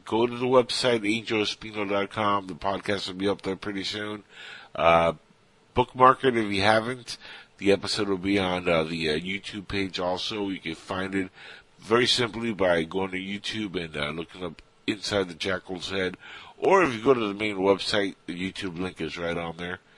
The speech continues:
And the, uh, podcast will be there and in the SoundCloud. If you missed the episode, yeah, well, if you missed the episode, then you're not gonna hear this.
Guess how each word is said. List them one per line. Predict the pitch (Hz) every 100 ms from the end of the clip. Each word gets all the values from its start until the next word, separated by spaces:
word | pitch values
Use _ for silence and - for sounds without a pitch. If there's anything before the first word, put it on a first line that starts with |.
| _ _ -
And | 76 76
the, | 78 80
uh, | 73
podcast | 71 95 90 - 87 -
will | 85
be | 87
there | 82 92 98 95 -
and | 90 98
in | 85
the | 80
SoundCloud. | - 92 85 80 - 85 82 80
If | 78 76
you |
missed | 76 85 -
the | 95
episode, | 80 - - 90 82 80 - - - - - -
yeah, | 80 82 73
well, | 76 95 87
if | 90
you |
missed | 107 113 -
the | 101
episode, | 80 - 87
then | 80 80
you're | 85 78 80
not | 80
gonna | 82 78
hear | 80 80
this. | 71 65 - - -